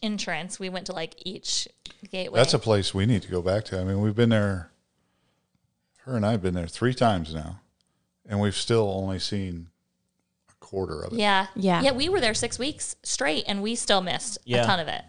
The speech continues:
Speaker 3: Yeah.
Speaker 1: Like, we still
Speaker 4: Part
Speaker 1: have
Speaker 4: of,
Speaker 1: so much
Speaker 4: it
Speaker 1: to
Speaker 4: was
Speaker 1: go.
Speaker 4: partially closed, um, because of one of the passes in the middle of the park was, the road was closed for
Speaker 3: Mm-hmm.
Speaker 4: something, repairs or something, so we
Speaker 3: Mm-hmm.
Speaker 4: didn't even get to do that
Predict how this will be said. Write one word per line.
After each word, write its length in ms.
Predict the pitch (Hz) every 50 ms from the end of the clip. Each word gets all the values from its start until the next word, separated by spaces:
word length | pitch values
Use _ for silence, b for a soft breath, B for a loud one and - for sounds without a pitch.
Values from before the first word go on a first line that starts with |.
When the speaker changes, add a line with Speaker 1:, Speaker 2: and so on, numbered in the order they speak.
| -
Speaker 3:
Yeah. 200 | - 196 180 151
Speaker 1:
Like, 200 | 147 202 196 196 -
we 100 | 214 220
still 200 | - - 247 -
Speaker 4:
Part 120 | - 190
Speaker 1:
have 80 | 185 196
Speaker 4:
of, 60 | 202
Speaker 1:
so 80 | 185 180
much 120 | 180 180
Speaker 4:
it 40 | 143
Speaker 1:
to 40 | 139
Speaker 4:
was 120 | 139 127
Speaker 1:
go. 140 | - 127 -
Speaker 4:
partially 440 | - 147 147 143 - 143 123 113 98
closed, 640 | - - 117 113 110 110 107 104 110 - - - _ -
um, 440 | 107 104 98 98 98 95 95 98 113
because 300 | 123 120 110 - 110 98
of 200 | 104 98 92 - _ _ _ _ _ _ _ _ _ _ _ _ _ _ _ _ _ _
one 220 | - 123 143 143
of 80 | 135 117
the 100 | 123 -
passes 720 | - - 123 113 117 113 - - 143 135 135 139 139 -
in 180 | - - 123
the 60 | 117 110
middle 220 | 110 113 117 123 127 131
of 60 | 123
the 40 | -
park 400 | 139 131 131 139 135 - - _ -
was, 360 | 101 104 107 101 95 98 - _ _ _ _ _ _ _ _
the 100 | - 110
road 280 | 101 104 117 113 113 104
was 120 | 104 95
closed 460 | - - 107 95 - 95 95 113 - -
for 140 | - -
Speaker 3:
Mm-hmm. 100 | 254 247
Speaker 4:
something, 340 | 226 208 - 208 226 - 98
repairs 400 | 101 95 - - 90 87 90 98
or 40 | 98
something, 320 | 95 - 101 101 107 110
so 100 | 110 104 107
we 80 | 104 107
Speaker 3:
Mm-hmm. 80 | 107 104
Speaker 4:
didn't 140 | 107 107 107
even 120 | 104 101
get 120 | 101 98 -
to 60 | 98
do 120 | 90 95 98
that 280 | 98 90 87 - -